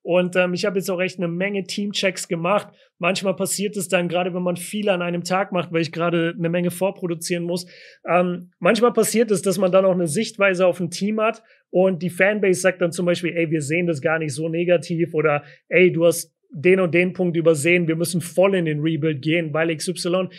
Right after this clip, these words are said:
Das kann theoretisch sein. Wenn ich was übersehen hab, schreibt's mir gerne in die Kommentare, ähm, damit das Ganze vollständig ist. Und wir hören und sehen uns morgen wieder mit dem nächsten Video. Ich bin gerade nicht hier.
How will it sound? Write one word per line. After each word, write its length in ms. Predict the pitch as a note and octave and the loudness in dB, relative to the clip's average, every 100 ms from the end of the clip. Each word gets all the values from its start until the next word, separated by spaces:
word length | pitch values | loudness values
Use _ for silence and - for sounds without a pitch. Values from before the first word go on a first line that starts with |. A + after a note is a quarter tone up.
| - | -14
Das 160 | - E3+ | -8 -2
kann 220 | A3 A#3+ | 0 2
theoretisch 560 | A3+ G3 F3+ F3+ E3 B2+ | 2 2 2 0 -2 -2
sein. 320 | D#3+ D#3+ C#3 | -2 -2 0
Wenn 120 | F#3 | 0
ich 120 | A#3+ | 0
was 160 | A#3+ G3 | -2 -2
übersehen 420 | G3+ F#3+ D#3+ F#3 | -2 -2 0 0
hab, 160 | F3+ F3 | 0 -2
schreibt's 320 | E3+ E3 E3+ | -2 -2 -2
mir 100 | F3+ | -4
gerne 280 | D3+ F3 F3+ | 0 0 -2
in 80 | F3 | -4
die 80 | |
Kommentare, 720 | E3+ F3 D#3+ D#3+ E3+ F#3+ G3+ G#3 - _ | -4 -4 -4 -4 -2 -2 -4 -8 -20 _
ähm, 240 | - E3+ E3 | -2 0 2
damit 280 | E3 F3+ F3 | 0 0 -4
das 140 | - | -2
Ganze 280 | F3 E3+ E3+ | -2 -2 -6
vollständig 640 | - F#3 F#3 F#3+ F#3 F3+ | -2 0 0 -4 -4 -4
ist. 320 | - F#3+ - - - _ | -2 -2 -2 -6 -20 _
Und 240 | - F3 D#3 | -2 0 2
wir 120 | E3 | 4
hören 220 | F3+ F#3+ | 4 4
und 100 | E3+ | 0
sehen 240 | D#3 F3 | 0 0
uns 240 | F3 E3 - | 0 -2 -4
morgen 380 | E3 F#3 A3 G3 | 2 2 2 0
wieder 160 | G3 | -2
mit 160 | F#3 F3+ | -2 -2
dem 100 | F3+ | -2
nächsten 400 | F3+ F3+ - E3 | -2 -2 -4 -6
Video. 240 | F#3+ F3+ | -2 0
Ich 100 | F3 | 0
bin 140 | F3 F3 | -2 -2
gerade 260 | F3+ F3 | 0 0
nicht 240 | F3 A3 - | 0 -2 -2
hier. 300 | F#3 A#3+ | -2 -2